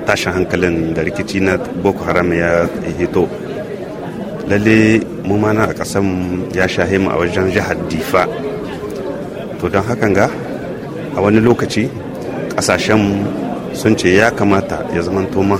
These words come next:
haɗa kai don saboda kokowa da wannan tashin hankali. Shi ya kai mun kai wannan ƙungiya ta wajen huska wato soji, wadda mun ka gama sojojinmu mun ka ce su fatatake 'yan Boko Haram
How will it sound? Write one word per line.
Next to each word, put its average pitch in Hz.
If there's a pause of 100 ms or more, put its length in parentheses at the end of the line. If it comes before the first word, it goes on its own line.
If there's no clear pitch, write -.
(100)
haɗa 117
kai 101 (680)
don 92
saboda 87 (240)
kokowa 90
da 85
wannan 85
tashin 87
hankali. 82 (720)
Shi -
ya 95
kai 95 (560)
mun 95
kai 92
wannan 92 (100)
ƙungiya 92 (100)
ta 90
wajen 95
huska 87 (580)
wato 82
soji, 98 (680)
wadda 95
mun 95
ka 98
gama 95
sojojinmu 95
mun 95
ka 90
ce 92 (300)
su -
fatatake -
'yan 101
Boko 98
Haram 90